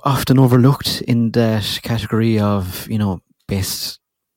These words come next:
foreign players to go into the Premier League. I, you know, I think Thierry Henry has probably established himself there as, as being, um, the go-to answer in that question. But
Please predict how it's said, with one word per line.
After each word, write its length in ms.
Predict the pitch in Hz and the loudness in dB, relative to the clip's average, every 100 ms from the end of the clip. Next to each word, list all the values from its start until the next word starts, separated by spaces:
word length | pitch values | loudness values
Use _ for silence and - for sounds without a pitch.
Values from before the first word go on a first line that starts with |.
| _ _ _ | _ _ _
foreign 280 | - 107 92 | -2 0 0
players 280 | 104 104 - | 0 0 0
to 60 | |
go 80 | 107 | -2
into 160 | 101 98 | 0 -2
the 80 | |
Premier 260 | 95 107 101 | 0 0 2
League. 280 | 101 107 98 | 2 0 -2
I, 320 | 76 101 95 - _ _ _ | -4 -4 -6 -12 _ _ _
you 140 | - 104 | -10 -6
know, 60 | |
I 60 | 92 | -6
think 200 | 95 95 _ _ - | -8 -10 _ _ -6
Thierry 280 | 107 101 | -2 0
Henry 300 | 101 98 104 | 0 2 2
has 100 | 104 | 2
probably 480 | 101 107 101 98 104 | 0 0 0 0 -2
established 500 | 98 - 104 98 98 | -2 -2 0 -2 -4
himself 360 | 101 - 98 95 | -6 -4 -4 -2
there 220 | 104 98 | -2 -2
as, 200 | 98 95 - - - - _ | -4 -8 -18 -20 -20 -20 _
as 160 | - 95 | -6 -4
being, 440 | - 107 101 98 98 | 0 0 0 0 0
um, 440 | 95 92 92 92 _ - _ _ _ _ _ | 0 -2 -6 -10 _ -20 _ _ _ _ _
the 240 | 101 95 95 | -2 -2 2
go-to 420 | 107 104 - 107 | 4 4 2 2
answer 380 | 104 - 101 95 | 2 0 0 -2
in 200 | 85 101 | -2 0
that 140 | 101 | -2
question. 420 | - 107 98 - | 0 0 0 -4
But 160 | 101 | -2